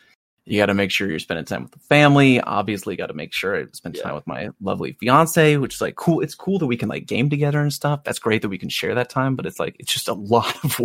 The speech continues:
Speaker 1: work. I, I feel like there's a lot of people who wanna get into content creation, and if it's calling to you, that's awesome. You should definitely go for it. Uh, but it's, it's a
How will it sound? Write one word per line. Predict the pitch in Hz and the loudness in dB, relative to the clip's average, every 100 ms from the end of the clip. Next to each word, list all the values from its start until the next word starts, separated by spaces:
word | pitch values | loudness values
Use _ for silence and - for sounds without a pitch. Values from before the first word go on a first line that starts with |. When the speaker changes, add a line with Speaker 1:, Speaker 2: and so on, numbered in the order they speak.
| - | 4
Speaker 1:
work. | 123 - - - - _ - | 2 2 -10 -20 -20 _ -2
I, | 98 98 - | 2 2 0
I | 104 | -6
feel | - 127 | 0 2
like | 110 101 - | 4 2 0
there's | 123 | 2
a | |
lot | 113 127 | 4 4
of | 131 | 4
people | 127 131 | 4 4
who | 113 | 4
wanna | 101 98 | 0 -2
get | 90 | -2
into | 113 131 | 0 0
content | - 139 139 147 | 0 0 0 -2
creation, | 143 143 151 170 175 _ - - - | 0 0 0 -2 -4 _ -20 -20 0
and | 131 | 4
if | 131 | 4
it's | 104 | 2
calling | - - 117 156 180 | -4 2 4 6 4
to | 185 | 2
you, | 196 226 | 0 -2
that's | - - - | -8 -14 -6
awesome. | - - 95 | -2 -2 -4
You | 67 | -10
should | - - | -10 -8
definitely | 98 98 78 | -6 -6 -10
go | - 101 | -8 -6
for | - 131 | -2 -2
it. | 139 _ _ _ _ - | -2 _ _ _ _ -8
Uh, | - 185 - | -4 -4 -2
but | 190 | -2
it's, | 190 - - | -2 -6 -8
it's | |
a | 120 | -4